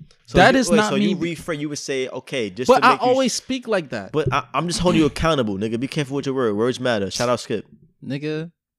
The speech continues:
Speaker 2: I
Speaker 1: Shout out
Speaker 2: never,
Speaker 1: Skip.
Speaker 2: you can't bring up me saying anything contrary. So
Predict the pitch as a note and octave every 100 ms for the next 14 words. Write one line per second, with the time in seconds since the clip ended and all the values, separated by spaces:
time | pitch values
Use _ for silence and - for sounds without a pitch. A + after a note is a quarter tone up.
0 | _ _ _ _ _ B2 B2+ B2+ B2 B2
1 | D#3+ D3+ - C#3 D#3 - F#3+ F#3 C#3+ D#3
2 | F3 E3+ E3 - - C3+ C#3 D#3 - D#3+
3 | D3+ D3 D3 C#3+ C3+ A#2+ - D3+ C#3 -
4 | B2+ A#2+ A2